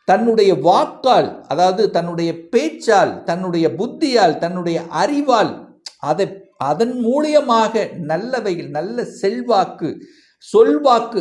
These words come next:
கிடைக்கக்கூடிய அமைப்புகள், இதெல்லாமே சிறப்பு பெறக்கூடிய ஒரு நல்ல மாதம்.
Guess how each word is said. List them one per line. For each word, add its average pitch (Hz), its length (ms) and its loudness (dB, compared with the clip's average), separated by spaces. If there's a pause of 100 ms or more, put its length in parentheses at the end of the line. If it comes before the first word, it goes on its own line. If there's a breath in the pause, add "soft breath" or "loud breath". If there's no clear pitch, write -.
(220)
கிடைக்கக்கூடிய 151 680 -6 (160)
அமைப்புகள், 175 680 -2 (200)
இதெல்லாமே 165 440 -6 (220)
சிறப்பு 233 420 -4
பெறக்கூடிய 151 680 -8
ஒரு 123 120 -12 (140)
நல்ல 139 300 -6
மாதம். 120 280 -4